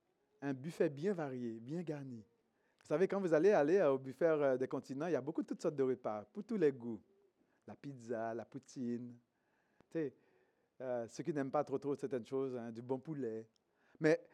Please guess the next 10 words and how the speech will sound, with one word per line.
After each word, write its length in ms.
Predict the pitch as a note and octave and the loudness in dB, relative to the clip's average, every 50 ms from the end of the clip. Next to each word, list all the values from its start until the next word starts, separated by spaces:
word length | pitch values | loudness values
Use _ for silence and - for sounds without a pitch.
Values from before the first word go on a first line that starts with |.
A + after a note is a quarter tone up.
| _ - | _ -8
vous 80 | D#3 | -2
savez, 180 | F#3 F#3+ B3+ C4+ | -2 0 2 6
le 120 | A3 F#3+ | 4 4
péché 380 | - - F3 D#3+ - - A#3+ - | 6 6 2 2 4 -2 -2 -2
a 100 | F#3 E3+ | -2 -4
un 120 | D#3 D3+ | -4 -4
buffet 360 | D3+ D3+ E3 C#3+ - E3+ D#3 | -4 -6 -8 -6 -4 -4 -4
bien 200 | C3+ C3 D3+ D#3+ | -4 -4 -8 -8
garni. 380 | D#3 D3 C#3 C3 A#2+ A2+ A2 G2+ - _ _ _ _ _ _ _ _ _ _ _ _ _ - _ _ _ _ _ _ _ _ _ _ _ _ _ _ _ _ _ _ _ _ _ _ _ _ _ _ _ _ - | -6 -6 -6 -6 -6 -10 -12 -14 -16 _ _ _ _ _ _ _ _ _ _ _ _ _ -20 _ _ _ _ _ _ _ _ _ _ _ _ _ _ _ _ _ _ _ _ _ _ _ _ _ _ _ _ -8
Hein ? 200 | C#3+ C#3 D3 G3 | -4 -2 -2 -2